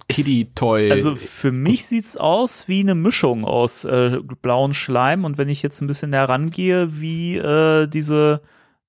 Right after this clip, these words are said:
Speaker 1: was du auch auf der Rückseite von den, äh,
Speaker 2: Genau.
Speaker 1: Fright-Feature-Figuren hast.
Speaker 2: Das hätte ich der Packung jetzt unterstellt.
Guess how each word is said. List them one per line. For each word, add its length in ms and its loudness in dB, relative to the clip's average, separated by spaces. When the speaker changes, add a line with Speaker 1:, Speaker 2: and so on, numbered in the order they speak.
Speaker 1:
was 200 -4
du 80 2
auch 260 0
auf 140 -6
der 160 0
Rückseite 420 0
von 240 -8
den, 300 -6
äh, 340 0
Speaker 2:
Genau. 160 4
Speaker 1:
Fright-Feature-Figuren 1040 -2
hast. 320 -6
Speaker 2:
Das 200 -2
hätte 160 -2
ich 80 -4
der 180 2
Packung 400 -2
jetzt 160 0
unterstellt. 640 0